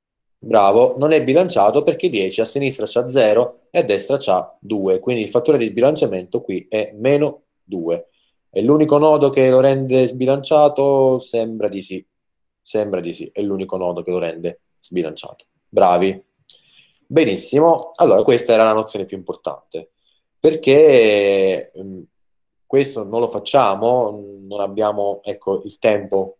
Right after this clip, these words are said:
di, di, di, di farlo quest'anno, eh, con, eh, questo, diciamo, nuovo orario che ci ha tolto un'ora, eh, comunque devo decidere una selezione di argomenti da, da farvi.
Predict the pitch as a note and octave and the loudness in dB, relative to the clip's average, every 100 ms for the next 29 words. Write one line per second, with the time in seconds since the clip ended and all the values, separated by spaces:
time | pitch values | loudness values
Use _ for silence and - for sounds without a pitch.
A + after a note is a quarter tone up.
0 | _ F#2+ F#2+ F#2 F2+ F2+ F2+ F2 F2+ F#2 | _ -10 -8 -8 -8 -10 -10 -14 -12 -2
1 | A2 G2 F2+ F#2 F#2+ - _ F2+ F#2 - | 2 2 2 2 0 -4 _ -10 -8 -2
2 | G2 F#2 F#2+ F#2+ F2+ _ E2 F2 E2+ E2 | -2 -2 -2 -4 -4 _ -8 -4 -4 -6
3 | E2 E2 - _ _ _ _ _ _ - | -8 -10 -12 _ _ _ _ _ _ -4
4 | F2+ F#2 F2+ F2+ F#2 G#2+ G2+ - G2 F#2+ | -2 0 2 2 0 -2 -2 2 4 4
5 | - - _ - A2 G#2 G#2 G#2 A#2 B2 | 0 -10 _ -8 0 2 4 4 4 4
6 | A2+ A2 G#2 G2 G2 F#2+ - _ _ F#2 | 4 4 2 2 2 0 -4 _ _ -8
7 | F#2+ G2 - G#2+ G#2 A#2 C#3 G2+ F2+ G2+ | -4 -4 2 2 2 0 0 2 2 2
8 | G#2 - _ _ F#2 F2+ F2 E2+ E2+ E2 | 2 -2 _ _ -6 -2 -2 -2 -6 -8
9 | E2 E2 D#2+ E2 _ _ _ - G#2 F#2+ | -12 -18 -20 _ _ _ _ -6 -4 -2
10 | G2+ G2+ G2 G#2 G2+ G2+ G2 F#2+ - G#2 | 0 2 2 2 2 4 4 4 0 -4
11 | F#2+ A2 A2+ A#2+ G#2+ G#2 G2+ A2 G#2+ G2 | 0 0 2 0 2 0 0 0 0 -2
12 | F#2 F2+ F2 A2 F#2 D#2 D#2+ G2+ G#2 | -2 0 2 2 2 -4 -4 -8 -8